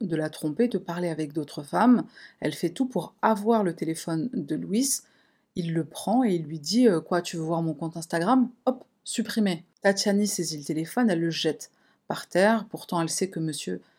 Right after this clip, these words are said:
y est attaché, c'est un téléphone qui coûte cher. Il la regarde, il lui dit, euh, « Ah bah bravo. » Tatiani est dans une rage folle, elle pleure, elle insulte toutes ces femmes avec qui Luis, euh, la trompe, elle en est persuadée, enfin en tout cas au moins il discute avec elle.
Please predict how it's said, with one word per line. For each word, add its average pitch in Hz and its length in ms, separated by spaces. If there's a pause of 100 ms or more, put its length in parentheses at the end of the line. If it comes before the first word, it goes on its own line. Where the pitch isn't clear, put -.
(160)
y 151 120
est 143 120
attaché, 147 540
c'est 233 140
un - 80
téléphone 180 340
qui - 140
coûte - 180
cher. 277 460 (340)
Il 180 140
la 175 100
regarde, 180 360
il 165 80
lui 160 140
dit, 170 220
euh, « 185 160 (380)
Ah - 20
bah 170 120
bravo. » 220 420 (240)
Tatiani 208 400
est 202 80
dans 170 140
une 165 180
rage 160 300
folle, 190 420
elle 156 220
pleure, 175 580
elle 151 220
insulte 196 460
toutes 175 180
ces - 100
femmes 247 260
avec 160 220
qui 170 160
Luis, 175 360
euh, 165 180 (580)
la 151 160
trompe, 208 460
elle 160 160
en 156 100
est 151 60
persuadée, 160 500
enfin 165 180
en 170 80
tout 165 120
cas 208 120
au 180 40
moins 170 180
il 156 60
discute - 420
avec 151 300
elle. 233 180